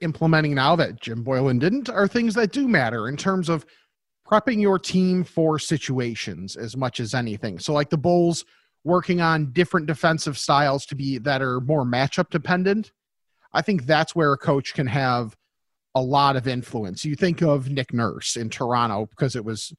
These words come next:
obviously so upfront in what he was doing when Toronto was making their run with Kawhi Leonard, and just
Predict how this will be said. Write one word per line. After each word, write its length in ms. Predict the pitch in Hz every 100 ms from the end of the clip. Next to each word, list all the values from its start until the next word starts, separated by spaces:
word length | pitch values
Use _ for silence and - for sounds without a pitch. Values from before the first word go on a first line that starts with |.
| _ _ -
obviously 380 | 139 156 - 120
so 400 | - 175 139 131
upfront 400 | 135 - 143 123
in 80 | 131
what 160 | 143
he 140 | 120 147
was 160 | 135
doing 260 | 123 139 135
when 120 | 131
Toronto 420 | - 135 135 135
was 200 | 131 123
making 340 | 131 131 143 127
their 180 | 123 113
run 280 | 131 131
with 180 | 123 -
Kawhi 360 | - 127 117 110
Leonard, 460 | 143 156 110 107 - - - -
and 100 | 147
just 200 | 147